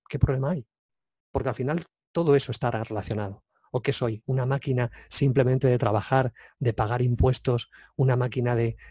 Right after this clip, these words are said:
de que me dicen cuándo tengo que dormir, cuándo tengo que trabajar, cuándo me tengo que jubilar, cuántos impuestos tengo que pagar? ¿Y qué hay de la libertad del ser humano? ¿Qué hay de la libertad?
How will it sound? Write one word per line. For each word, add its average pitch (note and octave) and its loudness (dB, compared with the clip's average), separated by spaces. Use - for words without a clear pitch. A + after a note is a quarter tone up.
de A#2 0
que C3 0
me A2+ 0
dicen B2 2
cuándo B2 2
tengo B2 0
que A#2+ 0
dormir, A2+ 2
cuándo A#2+ 2
tengo A#2+ 2
que A#2+ 2
trabajar, A2+ 0
cuándo A#2+ 0
me A#2 0
tengo A#2+ 0
que A#2 -2
jubilar, A2+ 0
cuántos - 4
impuestos B2+ -4
tengo A#2+ -2
que A2 -4
pagar? A#2 -4
¿Y D3 -8
qué C#3 -4
hay D#3 -2
de D3+ -2
la A#2+ -2
libertad A#2 -4
del G#2 -4
ser A2+ -8
humano? G2+ -10
¿Qué - -8
hay G2+ -4
de G#2 -6
la G#2 -6
libertad? A2+ -6